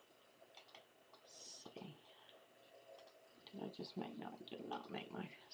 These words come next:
sign smaller. Let's tilt it a little. And the designing process is all gonna be in what you like and what looks good on your sign.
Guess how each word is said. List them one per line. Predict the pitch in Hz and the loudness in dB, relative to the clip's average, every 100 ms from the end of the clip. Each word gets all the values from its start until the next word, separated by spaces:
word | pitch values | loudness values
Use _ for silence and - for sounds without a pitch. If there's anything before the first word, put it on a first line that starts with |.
| - | -2
sign | 202 190 | 2 2
smaller. | - - 202 196 196 - - - - - - - - - - - - - - - - - - - - - 240 | 2 4 6 6 4 0 -14 -16 -16 -16 -14 -12 -12 -12 -14 -14 -14 -16 -16 -16 -16 -10 -10 -10 -16 -4 2
Let's | 233 - - - - - - - | 2 0 -12 -14 -14 -16 -2 6
tilt | - - - - | 12 12 12 12
it | - - | 10 10
a | |
little. | 117 - - - - - - - - - - - - - - - - | 12 12 12 8 6 4 -4 -12 -16 -18 -16 -16 -16 -10 -8 -2 12
And | 214 | 12
the | 220 | 12
designing | 196 214 226 240 247 247 220 | 12 12 12 12 12 12 12
process | 202 190 196 190 | 12 12 12 12
is | 185 | 12
all | - 185 190 196 196 - - | 12 12 12 12 12 12 12
gonna | 214 185 | 12 12
be | 185 175 170 170 170 - - - - - - | 12 12 12 12 12 6 -14 -16 -16 -6 12
in | 175 165 | 12 12
what | 151 - | 12 12
you | 190 240 | 12 12
like | 220 185 180 - - - - - - - | 12 12 12 12 12 4 -8 -18 -6 12
and | 196 196 | 12 12
what | 202 - | 12 12
looks | 190 190 - | 12 12 12
good | 196 175 | 12 12
on | 175 | 12
your | 170 156 | 12 12
sign. | - 185 160 147 95 | 12 12 12 12 12